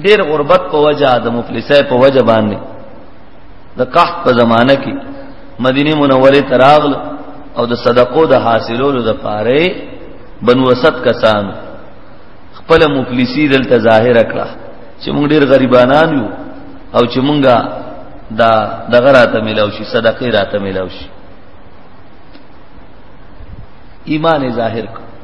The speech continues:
د مدینې په کوڅو کې، په لارو کې دومره غلاظت او پلیتی خوره کړه. په بازارونو کې د ضرورت د سیزونو قیمتونه زیات کړل. د حضور په وړاندې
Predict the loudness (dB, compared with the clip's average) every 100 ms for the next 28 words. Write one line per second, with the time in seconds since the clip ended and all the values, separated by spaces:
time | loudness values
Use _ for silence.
0 | -18 -18 -18 -18 -16 -16 -18 -10 -4 0
1 | 0 2 0 0 -4 -4 -2 -2 0 -2
2 | -4 -8 -14 -16 -16 -10 -2 2 4 4
3 | 0 -6 -10 -12 -16 -18 -18 -14 -10 -4
4 | -4 -4 0 0 2 0 0 0 2 2
5 | 2 0 -2 2 4 4 2 -6 -10 -14
6 | -16 -18 -18 -16 -6 2 4 6 4 2
7 | 0 -2 -2 -2 -4 -2 0 0 0 -4
8 | -6 -4 -4 -4 -4 -8 -16 -18 -18 -12
9 | -6 -2 -2 -2 -4 -2 2 4 4 2
10 | -4 -6 -8 -14 -16 -16 -8 -6 -2 -2
11 | -2 -2 -2 2 2 0 -2